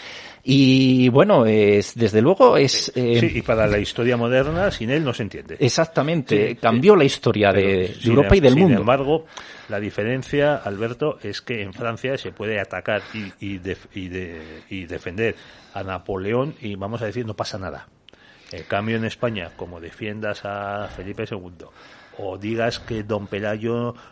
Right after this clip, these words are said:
Speaker 2: no es un mito de las crónicas posteriores, te, te puede caer del pulpo.
Speaker 1: Eh, cl-, exactamente, sí, sí, claro, igual, pues el tema de la Reconquista, pues igual, eh, bueno, bueno, es que eso,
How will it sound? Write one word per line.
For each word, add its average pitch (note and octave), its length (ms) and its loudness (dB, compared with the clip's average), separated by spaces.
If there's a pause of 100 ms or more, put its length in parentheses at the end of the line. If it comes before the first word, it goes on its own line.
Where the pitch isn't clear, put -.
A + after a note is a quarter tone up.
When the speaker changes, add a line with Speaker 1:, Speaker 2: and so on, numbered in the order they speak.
(100)
Speaker 2:
no G#2 300 -10
es G#2+ 200 -10
un G#2 400 -10
mito G#2 360 -10
de G2+ 140 -10
las G2 380 -12
crónicas G2+ 800 -10 (300)
posteriores, G#2+ 800 -6 (340)
te, F#2+ 340 -12
te - 160 -16
puede A2 240 -10
caer A2+ 220 -8
del G2 160 -8
pulpo. G2+ 320 -16 (400)
Speaker 1:
Eh, - 160 -10
cl-, - 300 -8
exactamente, D#3+ 720 4
sí, F3 180 0
sí, D#3+ 240 0
claro, E3 240 2
igual, C3+ 280 0
pues - 240 -4
el G#2+ 120 -2
tema B2+ 300 4
de A#2 80 4
la A2+ 100 6
Reconquista, A#2 880 0
pues G#2+ 360 -4
igual, B2 440 2
eh, G#2 800 0
bueno, B2+ 220 0
bueno, A2 240 -4
es - 120 -10
que B2 320 2
eso, B2+ 460 2